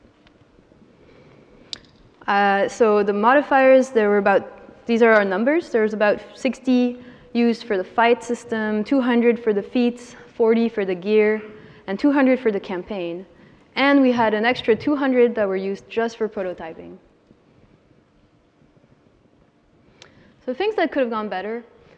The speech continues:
The modifiers were used everywhere. Ah. <laughs> So sometimes modifiers were not, you know, the best solution to things, like, especially,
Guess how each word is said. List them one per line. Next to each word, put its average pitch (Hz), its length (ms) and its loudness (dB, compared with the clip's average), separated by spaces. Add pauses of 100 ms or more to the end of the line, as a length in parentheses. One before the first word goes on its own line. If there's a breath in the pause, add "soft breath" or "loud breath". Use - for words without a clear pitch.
(140 soft breath)
The 277 60 -2
modifiers 320 460 4
were 302 100 0
used 294 220 2
everywhere. 247 920 -2
Ah. 220 760 -8 (180)
<laughs> 240 220 -6 (580 loud breath)
So 294 200 -2
sometimes 370 480 -4
modifiers 269 560 0
were 226 120 -6
not, 208 300 -6 (440)
you 233 80 -6
know, 190 120 -8
the 196 80 -8
best 185 380 -10
solution 254 520 -4
to 269 100 -10
things, 269 340 -4
like, 214 240 -4
especially, 233 720 -4